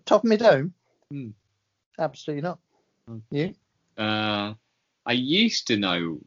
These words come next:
Speaker 2: like, I used to know a couple of those war poems. Um, uh, remember
Speaker 1: I
Speaker 2: them?
Speaker 1: might know one. Libster Lobster.
Speaker 2: Hey, <laughs> I was gonna say this. The, um,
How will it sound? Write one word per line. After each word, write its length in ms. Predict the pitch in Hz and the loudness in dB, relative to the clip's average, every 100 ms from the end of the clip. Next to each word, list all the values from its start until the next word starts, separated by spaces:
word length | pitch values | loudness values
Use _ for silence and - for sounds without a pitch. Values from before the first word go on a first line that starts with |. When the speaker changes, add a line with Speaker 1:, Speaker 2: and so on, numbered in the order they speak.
| _ _ _ | _ _ _
Speaker 2:
like, 240 | 135 131 113 | 2 2 4
I 60 | |
used 240 | 147 175 - | 2 2 0
to 40 | |
know 180 | 156 131 - _ - | 0 0 -6 _ -10
a 100 | 123 | -6
couple 280 | 143 120 123 | -6 -2 -2
of 40 | |
those 160 | 117 - | -2 -4
war 260 | 120 147 143 | 0 2 2
poems. 680 | 92 87 87 110 135 - - | -2 -4 -6 -12 -10 -12 -10
Um, 240 | 117 117 120 | -10 -10 -12
uh, 200 | 120 120 117 _ | -14 -14 -16 _
remember 300 | 123 127 123 | -14 -10 -4
Speaker 1:
I 60 | 143 | 2
Speaker 2:
them? 60 | |
Speaker 1:
might 200 | 185 226 | 6 6
know 180 | 208 196 | 6 4
one. 400 | 180 151 127 262 - 143 | 4 0 -2 -10 -14 -4
Libster 600 | 175 226 - _ 208 196 | -2 -2 -6 _ -2 0
Lobster. 400 | 185 170 - 165 | 0 0 -2 4
Speaker 2:
Hey, 200 | 160 147 - | 6 6 2
<laughs> 80 | - | 2
I 260 | 151 151 | 4 6
was 100 | 208 | 6
gonna 140 | 156 165 | 6 2
say 360 | 160 147 131 117 | 4 2 2 -2
this. 540 | 131 131 - - - - 247 262 202 - - - - | -4 -6 -10 -18 -16 -8 -4 -2 -4 -8 -20 -20 -10
The, 300 | 135 123 120 | -4 -2 0
um, 280 | 120 117 117 | 2 0 -4